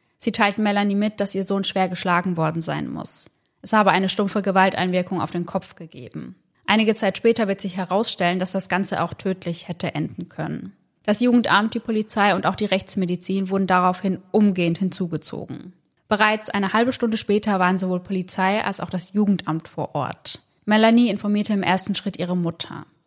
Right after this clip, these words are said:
Dann einigte man sich darauf, dass Max bei seiner Großmutter, also bei Melanies Mutter, unterkommen sollte,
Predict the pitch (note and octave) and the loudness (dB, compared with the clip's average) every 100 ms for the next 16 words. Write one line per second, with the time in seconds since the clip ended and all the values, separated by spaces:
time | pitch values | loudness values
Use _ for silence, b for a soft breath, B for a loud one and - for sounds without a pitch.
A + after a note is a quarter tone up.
0 | _ _ G3+ G#3 F#3+ A3+ A#3+ G#3+ F#3+ F#3+ | _ _ 0 2 4 2 0 0 0 0
1 | - F3+ G3 - F#3+ G#3 F#3+ - F#3 F#3 | 0 2 2 0 -2 -2 -2 -2 0 0
2 | F3 E3+ - A3+ - F3+ - F#3+ E3+ E3+ | 0 -2 0 0 0 -4 -2 -2 -2 -2
3 | E3+ E3 D#3+ E3+ F3+ F3+ F#3 E3 G#3 G#3 | -2 -2 -4 -2 0 4 2 2 -2 -2
4 | - G3 F3+ F3+ E3 D#3+ D#3+ D3+ D#3 - | -2 -2 -2 -4 -2 -2 0 -2 -2 -2
5 | A3+ | -4